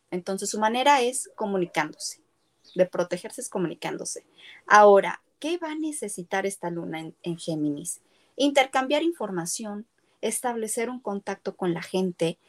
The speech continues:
y va a tener muchísima inquietud intelectual. Entonces, a él denle libros, denle cosas con los que él pueda cultivarse.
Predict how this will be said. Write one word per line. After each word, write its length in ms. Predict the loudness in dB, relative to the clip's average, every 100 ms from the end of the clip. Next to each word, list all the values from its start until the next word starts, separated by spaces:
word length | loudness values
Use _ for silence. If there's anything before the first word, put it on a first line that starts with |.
| -20 -20 _ _
y 180 | 0 4
va 100 | 4
a 60 |
tener 360 | 4 2 2 0
muchísima 640 | -2 -4 -4 -2 -2 -2
inquietud 440 | -2 -2 0 0 -2
intelectual. 580 | -2 -2 -2 -2 -2
Entonces, 420 | -2 -2 -2 -2 0
a 80 |
él 140 | 0 0
denle 360 | 0 0 0 -2
libros, 600 | -2 -2 -2 -2 -8 -4
denle 420 | -2 0 0 -2 -4 6
cosas 420 | 6 6 0 -2
con 180 | -6 -6
los 160 | -6
que 100 | -4
él 80 | -4
pueda 280 | 0 -2 -2
cultivarse. 800 | -4 -8 -8 -2 -2 -2 -8